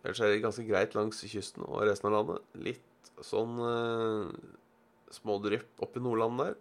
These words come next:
Skal vi se hvordan dette utvikler seg. Dette været går nordover, så det blir et helvetesregn i Oslo.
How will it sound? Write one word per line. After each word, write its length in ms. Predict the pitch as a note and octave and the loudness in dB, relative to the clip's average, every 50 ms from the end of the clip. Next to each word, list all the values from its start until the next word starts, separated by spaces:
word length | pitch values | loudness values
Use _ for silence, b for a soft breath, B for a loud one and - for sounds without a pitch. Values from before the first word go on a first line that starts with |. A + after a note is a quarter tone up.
| _ _ _ _ _ _ - - - - - - | _ _ _ _ _ _ -20 -20 -20 -20 -20 -20
Skal 120 | - - - | -20 -18 -10
vi 60 | A#2 | -6
se 60 | A2 G2 G2 | -6 -6 -2
hvordan 120 | - G#2+ F#2+ | -2 -4 -4
dette 120 | G#2 G2 | -4 -4
utvikler 260 | F#2 G2+ F#2+ F#2+ A2 G#2+ | -4 -4 -4 -4 -4 -2
seg. 160 | C#3+ E3 - - B B B B B B B B B B B B B B B B B _ _ _ _ - | -2 -2 -2 -6 B B B B B B B B B B B B B B B B B _ _ _ _ -20
Dette 160 | C3 - G#2+ | -2 4 6
været 200 | G#2 G#2 A2 A2+ | 6 8 8 8
går 80 | A#2 A#2 | 8 6
nordover, 420 | A#2 G#2+ G#2 A2 B2 D3+ F3 G#3 | 4 4 4 4 4 4 2 2
så 160 | F#3 C3+ C3 | 0 0 -2
det 80 | A#2+ A2 | -4 -2
blir 100 | A#2 A2+ | -2 -4
et 120 | - B2 | -2 -2
helvetesregn 500 | A#2 G2+ F2 E2 F#2 F#2+ G2+ G2+ G#2 A#2+ | -2 -2 -2 -4 -2 2 4 4 4 4
i 60 | C3+ C3 | 4 0
Oslo. 400 | A2+ - C#3 C#3+ G#2+ - - | 0 0 0 2 2 0 -2